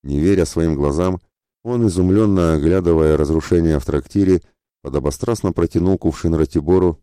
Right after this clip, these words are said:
при этом горестно приговаривая: "Как будто ураган промчался по моей таверне, смертельный рыжий ураган. И угораздило же вас явиться сюда. А так ведь было тихо.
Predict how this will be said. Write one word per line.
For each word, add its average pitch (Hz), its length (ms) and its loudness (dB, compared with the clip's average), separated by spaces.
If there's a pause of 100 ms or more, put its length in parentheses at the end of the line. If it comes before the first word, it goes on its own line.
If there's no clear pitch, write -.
при 76 140 -4
этом 78 240 -2
горестно 78 380 0
приговаривая: 64 680 -2 (640)
"Как 87 200 -6
будто 104 300 0
ураган 85 460 2
промчался 76 500 -2
по 71 120 -6
моей 73 200 0
таверне, 69 540 -2 (100)
смертельный 98 640 -2
рыжий 80 280 2
ураган. 69 400 -2 (640)
И 107 60 -8
угораздило 104 680 2
же 85 140 0
вас 95 240 0
явиться 90 300 0
сюда. 78 360 -2 (460)
А - 100 -14
так 120 260 -6
ведь 80 140 -2
было 85 220 2
тихо. 73 380 -2